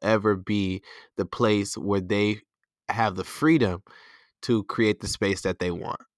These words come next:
I don't know if that's the case. And so when I go into a space a-, and I, and I see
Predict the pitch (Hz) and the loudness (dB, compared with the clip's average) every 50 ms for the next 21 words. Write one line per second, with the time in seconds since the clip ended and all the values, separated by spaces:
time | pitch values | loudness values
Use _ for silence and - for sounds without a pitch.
0 | _ _ _ 101 98 95 90 101 107 107 110 107 - 104 107 101 95 92 - 92 | _ _ _ -2 -2 -2 0 2 4 4 4 2 0 0 2 2 2 2 0 -2
1 | 92 90 - - 90 - - 92 - - - - - _ - 95 95 - - 101 | -2 -2 -4 -6 -6 -6 -4 -4 -6 -6 -10 -14 -16 _ -10 -10 -6 -2 -2 0
2 | 98 101 95 92 92 90 110 113 120 127 123 - - 131 120 110 - - 120 113 | 0 0 0 -2 -2 0 2 2 4 2 0 2 2 2 2 2 0 0 0 0
3 | 113 - - 98 - - 98 101 98 98 - - 101 101 95 92 - - - 120 | 0 -2 -4 -10 -8 -6 -4 -4 -4 -4 -4 -4 -4 -2 -2 -4 -4 -4 -2 0
4 | 120 123 120 123 120 | 2 2 2 0 -2